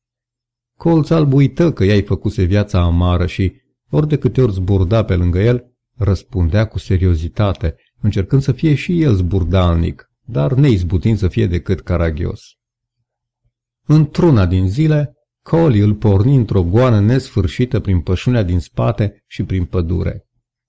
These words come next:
Era într-o după-amiază în care stăpânul pleca călare, lucru pe care Colț Alb îl știa.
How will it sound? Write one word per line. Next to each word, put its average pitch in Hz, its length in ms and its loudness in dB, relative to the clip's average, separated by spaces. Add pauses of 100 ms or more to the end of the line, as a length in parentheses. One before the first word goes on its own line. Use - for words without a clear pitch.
(320)
Era 143 200 2
într-o 147 240 2
după-amiază 123 640 2
în 120 60 2
care 107 180 0
stăpânul 120 520 0
pleca 107 360 -2
călare, 87 640 0 (340)
lucru 107 340 0
pe 127 100 0
care 98 220 0
Colț 117 360 0
Alb 117 240 0
îl 104 100 2
știa. - 520 -4